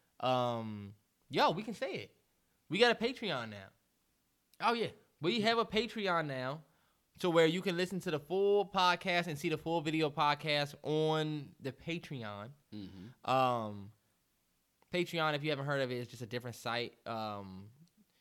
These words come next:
Speaker 1: you gotta be a member in order to be on that site. So you would basically get one of the whole nine memberships. Um, but that'll give you access to all of our content. It's gonna be ad-free. You know what I'm
Speaker 2: Mm-hmm.
Speaker 1: saying?
Speaker 2: Ad-free.
Speaker 1: Ad-free content. So no more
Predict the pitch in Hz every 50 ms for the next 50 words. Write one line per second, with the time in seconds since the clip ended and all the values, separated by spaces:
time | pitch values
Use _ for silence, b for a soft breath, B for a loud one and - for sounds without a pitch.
0 | _ _ - 131 143 147 151 143 143 139 127 131 135 139 139 139 135 131 131 131
1 | 127 123 113 123 127 127 131 127 123 - 135 127 135 139 123 - - - - 139
2 | 123 127 127 123 120 120 - 127 131 127 123 131 127 123 120 - - 123 131 135
3 | 120 127 127 123 123 113 127 139 135 135 135 131 131 131 135 135 135 135 139 -
4 | - 156 156 156 156 - - - _ b b b b b b b b b _ -
5 | 127 127 123 120 117 113 110 104 107 120 117 135 139 143 131 139 127 131 - 131
6 | 135 135 131 - 147 135 127 - 127 123 135 151 151 147 139 139 139 135 - -
7 | 156 143 139 139 135 131 - - 147 139 139 135 131 117 - 127 113 117 - -
8 | 127 127 127 127 127 123 123 - - - 135 131 131 127 123 120 117 117 113 113
9 | 110 b b b b b b b b _ _ 123 127 127 127 123 120 107 107 107
10 | 120 120 117 117 117 117 113 113 110 120 127 127 127 123 - 135 131 127 127 127
11 | 127 B B - 139 143 143 139 135 - - - 151 151 147 139 139 131 - -
12 | 147 143 135 135 135 135 - - 156 143 143 143 - - - 143 123 139 147 151
13 | 147 147 143